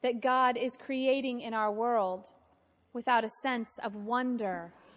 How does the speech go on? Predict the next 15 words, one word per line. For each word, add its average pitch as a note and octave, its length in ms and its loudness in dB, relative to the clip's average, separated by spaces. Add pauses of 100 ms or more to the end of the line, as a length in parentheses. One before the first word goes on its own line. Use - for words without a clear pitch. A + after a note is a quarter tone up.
(280)
and G#3+ 220 -4
welcome? G3+ 600 0 (1300)
When D4 220 6
we F4 100 8
refuse E4+ 640 2
to F4+ 100 -4
be D4+ 140 0
inspired D#4 580 2
by D4 260 4
anything D#4 560 -2
other C4+ 400 4
than A3+ 300 2
the A3+ 100 0
next B3 460 -2
whatever, A#3 800 2